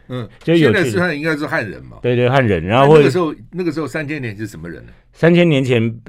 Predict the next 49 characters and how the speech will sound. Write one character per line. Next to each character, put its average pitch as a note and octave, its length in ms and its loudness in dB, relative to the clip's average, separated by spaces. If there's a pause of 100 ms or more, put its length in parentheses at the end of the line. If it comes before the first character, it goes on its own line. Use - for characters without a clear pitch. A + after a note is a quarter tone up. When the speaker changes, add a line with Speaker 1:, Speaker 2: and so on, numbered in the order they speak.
(140)
Speaker 2:
就 D#3+ 160 0
是 D#3 160 4
我 A2 120 4
们 A2 120 2
现 C#3 100 0
在 C#3 80 -2
当 B2+ 120 -4
然 A2+ 60 -4
没 G#2 140 -4
办 G#2+ 100 -6
法 F2+ 60 -8
去 F#2 140 -12
追 G#2 240 -4
索 F#2 220 -12
嘛。 - 160 -20
Speaker 1:
嗯。 - 60 -18
Speaker 2:
对， B2 200 -2
所 B2+ 100 2
以 C3 240 4
就 C#3 140 -2
是 C#3 80 0
说 C#3 100 0
是， D#3+ 220 -4
现 F3 180 -2
在 F3 140 2
四 D3+ 180 -4
川 C#3 180 -2
人 A#2 140 -2
大 B2+ 120 0
部 A#2+ 120 -4
分 B2+ 100 -2
都 A#2+ 120 -2
是 A#2 160 -4
明 G2+ 360 -4
末 A#2 280 -2
的 E2+ 100 -4
时 F2 180 -8
候， G2+ 140 -4
因 A2 60 -4
为 B2 80 -2
明 G#2 160 -2
末 A2+ 160 -2
的 F#2+ 80 -4
时 G2 80 -6
候 F#2+ 60 -4
四 F#2+ 120 -12
川 F2+ 220 -10
大 F2 160 -10
乱， D#2+ 180 -10